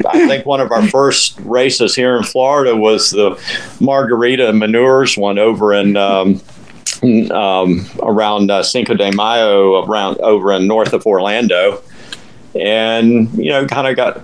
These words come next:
hooked into some of the local races and, you know, you know, just went to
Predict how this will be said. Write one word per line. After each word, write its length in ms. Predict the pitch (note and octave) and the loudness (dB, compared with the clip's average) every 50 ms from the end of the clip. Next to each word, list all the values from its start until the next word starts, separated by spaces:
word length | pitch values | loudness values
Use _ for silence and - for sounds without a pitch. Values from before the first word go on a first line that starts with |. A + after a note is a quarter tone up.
| - | -10
hooked 300 | - C3 C3 B2 - - | -4 -2 -2 -2 0 0
into 200 | C3+ C3 C3 B2 | 0 0 2 0
some 220 | A2+ - B2+ B2 B2 | 0 0 -2 0 0
of 80 | A#2 | 0
the 60 | G#2+ A2+ | 0 0
local 380 | A#2 A#2+ B2 B2 B2 C3 A#2+ | 0 0 0 0 0 0 0
races 680 | A#2 A#2 A#2 B2+ C#3 C3+ - C3+ C3+ C#3 C#3 C3 - - | 2 2 2 2 2 2 2 2 2 2 2 0 0 0
and, 340 | G2+ G2+ G2+ G2+ G#2 G2 G2 - - - - - - | 0 2 2 2 2 0 -2 -6 -14 -12 -12 -10 -6
you 120 | - G#2+ | -4 -2
know, 240 | G#2+ A2 A#2 A#2+ A#2 A2+ A2 G2 F#2+ F#2+ - | 0 2 2 2 0 0 0 -2 -2 -2 -4
you 100 | - - | -4 -2
know, 220 | A#2 G#2+ A2 - C3 | 0 2 2 2 2
just 340 | - - - A2 G#2+ - - | 0 -2 -2 -2 -2 0 0
went 220 | A#2+ A#2+ A2+ - | -2 -2 -2 -2
to 160 | - F#2+ - | -2 -4 -4